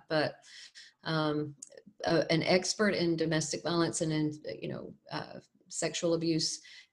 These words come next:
can look at a s-, or hear a story and tell you whether or not it's genuine. And so that's, uh, one thing that I think that we need to keep in mind is that, first of all,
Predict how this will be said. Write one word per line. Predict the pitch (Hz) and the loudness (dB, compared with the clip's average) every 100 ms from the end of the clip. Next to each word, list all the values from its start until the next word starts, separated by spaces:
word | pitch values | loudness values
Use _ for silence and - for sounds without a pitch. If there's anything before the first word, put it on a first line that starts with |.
| - | 0
can | 180 165 160 | 2 4 4
look | 160 185 214 | 6 4 6
at | 214 | 4
a | 185 | 6
s-, | - 180 | 2 2
or | 160 | 0
hear | 147 202 196 | 2 2 2
a | 196 | 2
story | - 196 196 180 165 | 2 2 4 6 6
and | 156 160 | 2 2
tell | 170 | 4
you | 165 156 | 4 6
whether | 151 147 147 | 4 4 2
or | |
not | 147 147 | 2 0
it's | 139 - | -2 -4
genuine. | 139 143 143 135 123 151 143 _ _ _ _ _ _ _ _ _ - | -4 -2 -2 -2 -2 -4 -8 _ _ _ _ _ _ _ _ _ 0
And | 156 151 151 | 4 4 4
so | - 165 147 147 151 - - - - - | 4 8 8 8 2 -4 -14 -16 -12 0
that's, | 165 165 156 - - - - | 6 8 6 4 -2 -2 0
uh, | 156 - 55 - - - - | 0 0 -4 -6 -10 -20 -14
one | 135 - 170 170 | -12 0 4 4
thing | 170 160 156 | 6 4 6
that | 151 | 4
I | 147 | 4
think | 151 165 - | 2 0 2
that | 151 | 2
we | 156 | 4
need | 156 156 | 2 2
to | 156 | -2
keep | - 180 | -4 -2
in | 151 156 | 0 2
mind | 151 160 175 180 | 2 2 2 2
is | 160 151 151 | 4 2 2
that, | 139 - - - _ _ - | 0 0 -10 -20 _ _ -4
first | 202 202 208 | 0 2 6
of | |
all, | 190 180 175 175 - | 8 10 8 4 -6